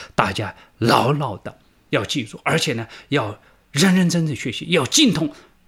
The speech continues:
在这种状态呢，可以说得到佛法的一种正能量了。或者比如说我们自己的心态上，通过闻思产生的这个圣洁心，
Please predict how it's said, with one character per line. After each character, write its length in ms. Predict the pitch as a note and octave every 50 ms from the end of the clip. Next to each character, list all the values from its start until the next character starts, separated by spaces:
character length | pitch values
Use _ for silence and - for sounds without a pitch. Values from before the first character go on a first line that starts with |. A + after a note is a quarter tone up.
| _ _ _ _ _ _ _ _ _ _ -
在 300 | - - C4 A#3+ - - -
这 220 | - F#4 G4+ F#4+
种 160 | C#4+ F3+ D3
状 220 | - - D#3 D3 D3
态 180 | C#3 B2+ A2
呢， 160 | G2+ G#2+ G#2 - - - _ _ _ _ _ _ _
可 140 | - - A#2+
以 100 | G2+ F#2
说 160 | F2+ - G#2
得 200 | F#2 - A2+ G2 G2
到 120 | G2+ D#2+
佛 160 | - - - E2+
法 200 | - - A2+ -
的 60 | - -
一 60 | G#2+
种 240 | - - G#2+ F#2+ G2+ _ _ _ _ _ _ _
正 200 | - - C#3+ G2
能 160 | E2+ E2 F2 G2+
量 140 | G#2+ - - -
了。 100 | - - - - - -
或 180 | - - E4 D#4+
者 120 | G#3 F3+
比 100 | - -
如 80 | E3 D3
说 160 | C#3 - D#3+
我 180 | B2+ G2+ F#2+ G2+
们 240 | A2 B2+ C#3 D3 D3 - _ _ _
自 240 | - - - D4 C#4
己 160 | A3+ - B3
的 100 | F3 B2+
心 200 | - - D#3 C#3+
态 160 | A#2+ A2+ G#2+ G2
上， 180 | - B2 A#2 - - - - -
通 180 | - - A3 F#3+
过 120 | C#3 A2
闻 200 | F#2 G2 G#2 A#2+
思 140 | A#2+ - C#3+
产 240 | - - - C3 C3+
生 180 | C3 F3+ E3+
的 120 | B2 G#2 G#2
这 140 | - D3+ A#2
个 200 | - - G2 F2+
圣 300 | - - - G#3 D3+ C3+
洁 140 | C3 B2+ A2
心， 180 | - E3 D3+